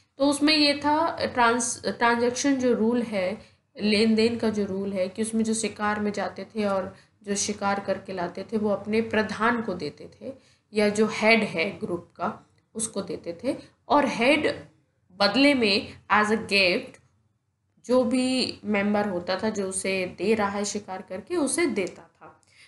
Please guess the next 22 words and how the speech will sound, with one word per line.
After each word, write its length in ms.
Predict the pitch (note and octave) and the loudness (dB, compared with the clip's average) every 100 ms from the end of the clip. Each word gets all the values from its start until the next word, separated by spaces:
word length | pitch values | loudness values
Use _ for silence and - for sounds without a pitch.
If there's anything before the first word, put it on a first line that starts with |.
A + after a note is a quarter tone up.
| _ - | _ 0
तो 140 | B3 | 2
इस 220 | B3 - | 2 -2
तरह 220 | A3 G#3 | -4 -2
से 320 | G#3+ - C4+ A#3+ | -4 0 0 0
ये 300 | A3 B3+ C#4 | 0 -2 -2
ट्रांजैक्शन 680 | G#3 F3+ F3+ F3+ - A#3 | -4 -4 -6 -10 -8 -6
रूल 220 | G3 G#3 D4 | -4 0 -2
फॉलो 460 | - F#3 F#3 F3+ F3 | -2 -10 -8 -10 -14
होते 320 | C#3+ C3+ - E3 | -18 -18 -18 -20
थे। 280 | - _ _ - C4 | -20 _ _ -4 0
This 180 | C4+ - | 0 0
collective 460 | B3+ B3+ - D4+ | 0 0 0 0
way 180 | A#3+ A#3 | 2 2
of 140 | A3 | 2
working 460 | G3 F#3 F#3+ A#3 B3 G#3+ | 2 0 -2 -6 -4 -4
becomes 440 | G3+ - A3+ A#3 | -6 -6 -4 -4
fixed 560 | - - E4 F4+ - - - G#3 | -4 -4 -2 -2 -4 -12 -14 -6
and 100 | G#3+ G#3+ | -6 0
continuous 760 | C4 C#4+ C#4+ D#4 C#4+ B3+ A#3+ A#3+ | 4 4 4 2 2 2 0 -2
and 320 | - G3+ G3 | -8 -10 -6
gradually 540 | F#3+ G3 G3 A3 A3 - | -4 -4 -4 -6 -6 -10
it 100 | G3+ | -14